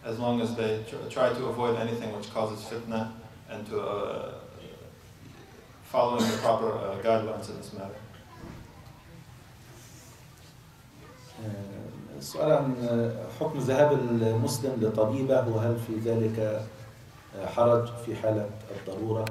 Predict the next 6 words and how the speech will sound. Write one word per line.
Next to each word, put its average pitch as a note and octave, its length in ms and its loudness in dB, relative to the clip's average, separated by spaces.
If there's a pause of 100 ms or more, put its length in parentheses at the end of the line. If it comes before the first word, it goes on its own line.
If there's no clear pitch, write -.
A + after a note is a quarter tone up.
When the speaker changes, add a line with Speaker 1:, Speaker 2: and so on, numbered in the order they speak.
(1000)
Speaker 2:
فأيضًا A2 1700 -4
يعني C3+ 340 4
ال-، A#2 360 4
الأولى C3+ 420 8
والأحسن A#2+ 680 2
أنه A2+ 600 2